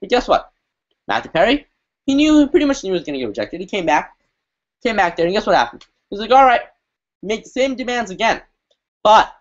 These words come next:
what happened? The second time, he came with ships. And guess what? He threatened, "All right, so if you don't agree to my demands, I'm gonna move closer and closer and closer to your major cities."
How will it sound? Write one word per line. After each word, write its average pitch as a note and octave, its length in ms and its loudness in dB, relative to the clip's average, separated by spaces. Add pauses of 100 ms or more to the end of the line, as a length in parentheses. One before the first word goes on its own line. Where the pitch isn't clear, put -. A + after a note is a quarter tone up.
(160)
what B2 120 -4
happened? A#2+ 380 -6
The G#2 60 -20
second F3+ 340 -8
time, G#3 320 -8 (680)
he - 120 -16
came B2+ 200 -14
with F#2+ 160 -20
ships. - 460 -16 (260)
And G#2+ 140 -20
guess C3 180 -4
what? - 240 -14
He E3 100 -14
threatened, D#3+ 420 -2 (120)
"All D3+ 140 2
right, G#2 140 0 (180)
so - 160 -4
if - 140 -6
you G#3 60 -8
don't C4 140 -2
agree A#3+ 180 -6
to A#3+ 60 -4
my A#3 60 -8
demands, G#3+ 380 -2 (160)
I'm A#3+ 160 -2
gonna G3+ 160 -4
move D#3 180 -8
closer B3 420 2
and F#3+ 80 -8
closer B3+ 360 -4
and D#3 100 -10
closer B3+ 360 2
to - 240 -14
your F3 60 -6
major C#3 220 -6
cities." - 320 -14